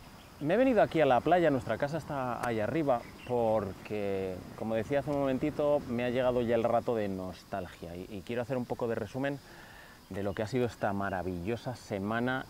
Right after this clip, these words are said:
en la que hemos estado contándoos todo lo que hemos vivido en Kona.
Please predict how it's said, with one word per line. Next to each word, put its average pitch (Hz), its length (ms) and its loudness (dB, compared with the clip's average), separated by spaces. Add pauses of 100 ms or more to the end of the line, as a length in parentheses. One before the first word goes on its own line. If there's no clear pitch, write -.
en 95 220 -6
la 90 120 -6
que - 120 -10
hemos 104 160 -8
estado 110 320 -4
contándoos 117 760 -4 (200)
todo 107 160 -2
lo 107 100 -2
que 98 60 -6
hemos 101 180 -6
vivido 101 300 -2
en 87 100 -6
Kona. 82 280 -10